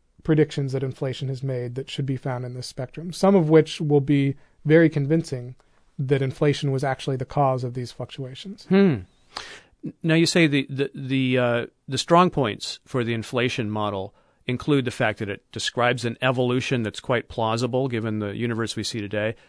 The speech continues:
Speaker 2: It predicts patterns in the cosmic background radiation,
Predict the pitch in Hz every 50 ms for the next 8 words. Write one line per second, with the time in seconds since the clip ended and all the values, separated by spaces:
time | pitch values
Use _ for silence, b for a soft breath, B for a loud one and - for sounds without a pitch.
0 | b b - 123 - - 123 107 120 147 180 - - - - - 123 123 120 120
1 | 120 110 113 110 107 104 104 107 _ _ _ _ _ - 120 113 107 101 113 104
2 | - _ _ _ - 123 113 123 123 - - 127 113 110 107 107 104 101 104 95
3 | 98 101 - 127 123 131 131